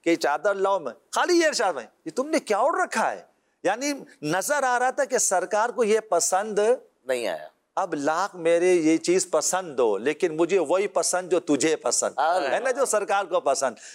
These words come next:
Speaker 1: سیدھے گھر گئے، تھوڑی دیر واپس تشریف لائے اور دوسری جو عام چادر ہوتی ہے وہ اوڑھ کر بیٹھ گئے۔ صحابہ نے یا نبی پاک نے پوچھا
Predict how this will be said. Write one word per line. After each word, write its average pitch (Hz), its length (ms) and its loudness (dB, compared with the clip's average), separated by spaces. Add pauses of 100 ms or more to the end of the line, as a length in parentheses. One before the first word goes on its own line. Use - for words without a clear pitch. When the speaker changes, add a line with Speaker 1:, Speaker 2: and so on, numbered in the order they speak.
Speaker 1:
سیدھے 233 400 0
گھر 139 260 0
گئے، 359 180 0 (1040)
تھوڑی 196 260 -2
دیر 240 220 0
واپس 190 320 0
تشریف 233 380 -2
لائے 233 240 0 (520)
اور 139 160 0
دوسری 160 360 2
جو 170 180 2
عام 165 220 -2
چادر 165 360 0
ہوتی 175 200 0
ہے 175 40 4
وہ 147 120 2
اوڑھ 139 180 2
کر 147 140 -2
بیٹھ 254 280 0
گئے۔ 240 100 -4 (960)
صحابہ 170 460 0
نے 226 180 0
یا 185 240 2
نبی 165 300 0
پاک 190 240 -2
نے 196 120 0
پوچھا 196 480 -2